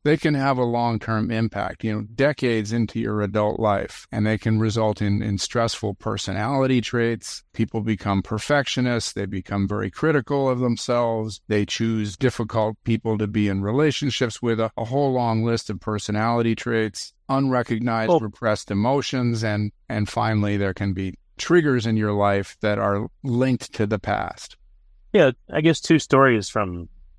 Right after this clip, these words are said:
Speaker 2: that, that I've seen that come to mind. One is, like, kids in general. You know, a kid falls down,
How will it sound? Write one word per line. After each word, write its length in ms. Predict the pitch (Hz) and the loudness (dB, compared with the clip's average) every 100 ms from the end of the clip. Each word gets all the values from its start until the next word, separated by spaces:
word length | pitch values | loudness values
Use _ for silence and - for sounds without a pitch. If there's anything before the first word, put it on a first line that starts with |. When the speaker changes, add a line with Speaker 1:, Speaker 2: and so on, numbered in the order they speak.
| _ - | _ -4
Speaker 2:
that, 180 | 104 | -2
that 120 | 98 107 | 4 6
I've 160 | 117 | 4
seen 180 | - 107 | 2 -2
that 120 | 95 | -2
come 180 | - 107 | 0 -2
to 100 | 90 | 0
mind. 300 | 98 95 95 | 0 2 2
One 200 | 104 131 | 4 4
is, 140 | 120 110 | 4 2
like, 180 | 101 | 0
kids 300 | - 123 113 | 0 -2 0
in 100 | 98 | -2
general. 400 | 92 98 98 82 | 0 0 0 -2
You 60 | 82 | -2
know, 140 | 87 | -2
a 60 | 85 | -4
kid 220 | - 113 | 0 0
falls 300 | - 104 92 | 2 2 2
down, 400 | 95 92 90 90 | 2 0 0 -2